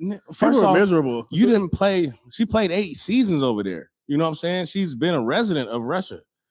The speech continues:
Speaker 1: So I can see you saying she knew what she was, you know, the laws were. But at the same time, she actually observed them. You know, she's actually done them on purpose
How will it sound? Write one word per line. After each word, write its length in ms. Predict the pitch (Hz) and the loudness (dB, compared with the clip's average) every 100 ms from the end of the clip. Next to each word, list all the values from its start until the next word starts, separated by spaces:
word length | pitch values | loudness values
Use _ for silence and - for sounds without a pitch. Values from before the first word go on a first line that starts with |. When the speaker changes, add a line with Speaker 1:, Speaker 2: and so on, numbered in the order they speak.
| _ | _
Speaker 1:
So 440 | - 139 131 151 147 | -10 -4 -2 -2 -4
I 100 | 165 | -8
can 140 | 143 | -8
see 140 | 120 175 | -10 -8
you 140 | 151 | -8
saying 320 | - 135 123 | -8 -8 -8
she 160 | 110 120 | -8 -6
knew 380 | 107 123 139 117 | -4 -2 -2 -2
what 180 | 110 107 | -6 -6
she 180 | 123 | -4
was, 160 | 113 107 | -4 -4
you 80 | 131 | -4
know, 120 | 110 | -4
the 80 | 101 | -4
laws 400 | 107 117 135 117 | -4 0 0 0
were. 180 | 135 107 | -2 -2
But 120 | 104 | -4
at 100 | 131 | -6
the 60 | 110 | -8
same 280 | - 123 113 | -10 -8 -8
time, 360 | 139 143 127 - _ _ _ | -6 -6 -6 -10 _ _ _
she 240 | - - 139 | -14 -4 -2
actually 280 | 120 123 107 | -2 -2 -2
observed 460 | 95 - 139 123 | -2 -2 0 0
them. 240 | 95 80 - _ | -2 -8 -12 _
You 100 | 101 | -12
know, 100 | 107 | -10
she's 220 | 104 117 117 | -8 -6 -4
actually 180 | 113 | -4
done 180 | 104 110 | -4 -2
them 140 | 107 98 | -2 -4
on 80 | |
purpose 480 | 95 123 127 73 - | -4 -6 -6 -12 -16